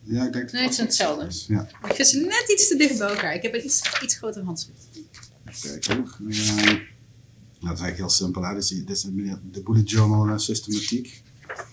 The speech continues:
Speaker 1: En ik ben natuurlijk pas een nieuw boekje begonnen, dus er staat nog niet alles, eh, in. Ik begin altijd met index. Dat is trouwens heel gek, hè. Als je dat leest, een index, denk je.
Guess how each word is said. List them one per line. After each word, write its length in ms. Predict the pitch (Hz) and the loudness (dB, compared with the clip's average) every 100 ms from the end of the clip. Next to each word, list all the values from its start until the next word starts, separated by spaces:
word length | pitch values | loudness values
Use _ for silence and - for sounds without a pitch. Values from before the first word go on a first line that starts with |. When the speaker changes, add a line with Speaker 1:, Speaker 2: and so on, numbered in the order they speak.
| - | -14
Speaker 1:
En 220 | - 95 98 | -4 -2 0
ik 120 | 95 | 0
ben 100 | 104 | 0
natuurlijk 340 | 101 107 101 | -2 -2 -4
pas 180 | 110 104 | -4 -2
een 80 | 104 | 2
nieuw 240 | 104 101 | 2 2
boekje 380 | 101 107 104 104 | -2 -6 -4 -2
begonnen, 320 | 101 98 104 110 | -2 -4 -4 -2
dus 100 | 107 | -4
er 40 | - | -6
staat 120 | 95 | -6
nog 160 | 98 104 | -4 -2
niet 220 | 98 - 104 | -4 -4 -6
alles, 200 | 107 - | -8 -4
eh, 100 | 110 | -4
in. 440 | 107 104 101 107 - - - - | -4 -6 -6 -10 -12 -20 -20 -20
Ik 320 | - - - - | -14 -10 -10 -8
begin 240 | - 92 | -4 -2
altijd 180 | 87 87 | -2 -4
met 140 | 87 90 | -6 -4
index. 560 | 95 92 - - - - - - | -2 -2 -4 -6 -6 -12 -20 -20
Dat 100 | - - | -20 -16
is 40 | |
trouwens 240 | - 104 - | -10 -8 -6
heel 340 | 95 92 101 | -6 -6 -6
gek, 100 | 92 | -6
hè. 120 | 92 104 - - - - - - - | -8 -10 -12 -20 -20 -20 -20 -20 -8
Als 160 | 110 | -4
je 60 | 98 | -4
dat 100 | 90 | -2
leest, 380 | 101 101 98 95 | -2 -2 -4 -6
een 140 | 85 | -12
index, 500 | - 101 90 - - - | -8 -8 -6 -8 -10 -12
denk 140 | |
je. 80 | 170 | -16